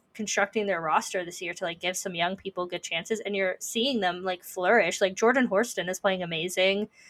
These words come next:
Um, and the, the rest of the young Storm team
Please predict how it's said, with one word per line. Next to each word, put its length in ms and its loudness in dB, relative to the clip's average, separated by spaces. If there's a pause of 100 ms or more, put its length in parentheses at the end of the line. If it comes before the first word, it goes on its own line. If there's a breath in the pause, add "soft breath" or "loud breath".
(320 loud breath)
Um, 540 8 (260)
and 220 2 (280)
the, 260 4
the 100 -2
rest 220 -2
of 100 -2
the 100 2
young 240 0
Storm 480 -2
team 520 -4